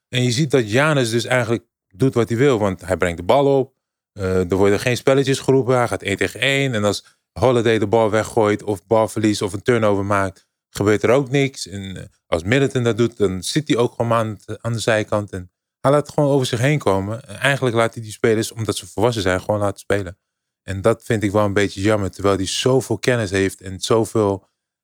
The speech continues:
ehm, meer kan dan, dan die laat zien. Want als jij de Atlanta Hawks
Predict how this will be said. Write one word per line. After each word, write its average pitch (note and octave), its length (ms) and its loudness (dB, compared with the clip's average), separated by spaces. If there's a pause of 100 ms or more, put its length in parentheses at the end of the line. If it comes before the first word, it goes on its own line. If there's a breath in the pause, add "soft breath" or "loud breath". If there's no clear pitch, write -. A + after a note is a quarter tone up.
(280)
ehm, F#2+ 560 -2 (100)
meer A#2+ 580 0
kan A#2 300 2
dan, G#2 260 0
dan G2 420 -2 (320)
die G#2 120 2
laat G2 240 2
zien. G#2+ 300 -4
Want F2+ 220 -6 (100)
als G#2 160 -6
jij G#2 340 0 (300)
de G2 100 -8
Atlanta D#3 440 0
Hawks B2 520 0